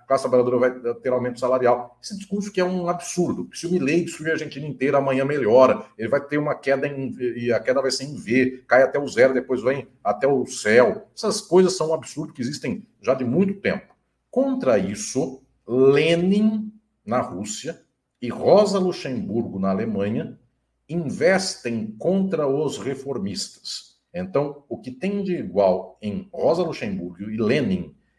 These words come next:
é que os dois são contra o reformismo. Ela batia nos reformistas alemães, aquilo que se chamava de S P D,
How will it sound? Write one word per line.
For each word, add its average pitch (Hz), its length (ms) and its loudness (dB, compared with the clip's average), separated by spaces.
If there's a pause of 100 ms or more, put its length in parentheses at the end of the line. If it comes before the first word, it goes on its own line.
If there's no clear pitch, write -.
é 95 100 -4
que 98 140 -8
os 110 180 -8
dois 143 380 -2
são 135 260 -8
contra 123 540 -2
o 113 140 -4
reformismo. 110 720 -6 (160)
Ela 131 280 4
batia 107 680 -2 (260)
nos 95 200 -4
reformistas 95 600 -4
alemães, 113 600 -2
aquilo 107 300 -6
que - 80 -16
se - 100 -16
chamava 98 420 -4
de 95 240 -8
S 135 480 -4
P 127 120 -2
D, - 400 -2